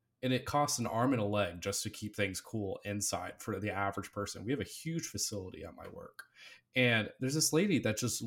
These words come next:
loves it being, like, sixty-one degrees at all times. I remember my first day of work, you know, you sh-, dress up really official, really nice and stuff. I was wearing this polo and stuff. I walk in and everyone's wearing sweaters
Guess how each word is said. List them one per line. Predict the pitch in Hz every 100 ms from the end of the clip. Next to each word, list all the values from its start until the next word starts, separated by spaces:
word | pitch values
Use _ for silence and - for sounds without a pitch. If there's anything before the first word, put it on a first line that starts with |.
| 110
loves | 110 120 135
it | 107 -
being, | 113 98 98
like, | 95
sixty-one | - - - - 143 117 117
degrees | 104 104 107 101
at |
all | 90 90
times. | - 104 - - - _ _ -
I |
remember | 123 165
my | 160 131
first | - 131 127
day | 127 113
of | 101
work, | 110 101 - _
you | 131
know, | 110
you | 104
sh-, | 101 -
dress | - 120 110
up | 120 -
really | 120 104
official, | - 104 - 110 104
really | 107 104
nice | 90 98 -
and |
stuff. | 101 104 101
I |
was | 98
wearing | 101 101
this | 98
polo | - 98 101 101
and | 101
stuff. | - 107 107 - - - _
I | 131
walk | 131 135
in | 202
and | 202
everyone's | 120 139 160 143
wearing | 135 107
sweaters | - 139 - - - -